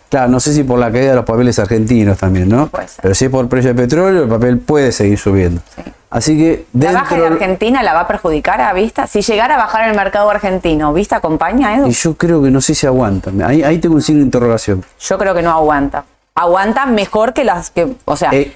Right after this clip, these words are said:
Speaker 2: como el
Speaker 1: exacto.
Speaker 2: día de la baja fuerte, digamos, del mercado, baja menos, pero
Speaker 1: Claro,
Speaker 2: baja.
Speaker 1: porque no hay ningún indicador que me diga, "Esto apunta mal para abajo".
Speaker 2: No.
Speaker 1: Hasta ahora no aparece ninguno. Y si Argentina se complica más, bueno, en el peor de los casos vamos a buscar otra vez los veinticuatro,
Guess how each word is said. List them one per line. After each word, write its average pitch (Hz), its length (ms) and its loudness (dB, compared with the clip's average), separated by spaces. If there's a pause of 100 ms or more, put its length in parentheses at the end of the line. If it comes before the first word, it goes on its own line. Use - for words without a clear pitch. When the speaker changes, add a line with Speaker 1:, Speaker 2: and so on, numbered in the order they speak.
(140)
Speaker 2:
como 190 200 0
el 202 60 0
Speaker 1:
exacto. - 20 0
Speaker 2:
día 233 180 2
de 214 80 0
la 190 140 2
baja 190 340 -2
fuerte, 208 680 0
digamos, 175 380 0
del 165 240 2
mercado, 202 640 0 (260)
baja 196 360 -2
menos, 196 540 -2 (300)
pero - 140 0
Speaker 1:
Claro, 214 120 2
Speaker 2:
baja. 175 380 -4 (140)
Speaker 1:
porque 135 260 2
no 156 80 4
hay 185 80 2
ningún 180 400 2
indicador 165 480 2
que 147 140 0
me 139 80 4
diga, 151 300 4
"Esto 151 280 0
apunta 139 320 0
mal 135 160 0
para 127 140 0
abajo". 101 320 -4 (100)
Speaker 2:
No. 185 160 0
Speaker 1:
Hasta 117 220 -4
ahora 165 180 2
no 156 120 2
aparece 143 340 0
ninguno. 107 320 2 (300)
Y 95 160 0
si - 200 0
Argentina 120 500 2
se 110 160 0
complica 123 440 2
más, 196 180 2
bueno, 160 320 2
en 107 80 2
el 107 100 2
peor 131 220 2
de 127 60 4
los 120 120 2
casos 170 300 0
vamos 123 260 0
a 123 40 -2
buscar 123 260 0
otra 117 240 0
vez 123 100 4
los 113 140 2
veinticuatro, 131 960 0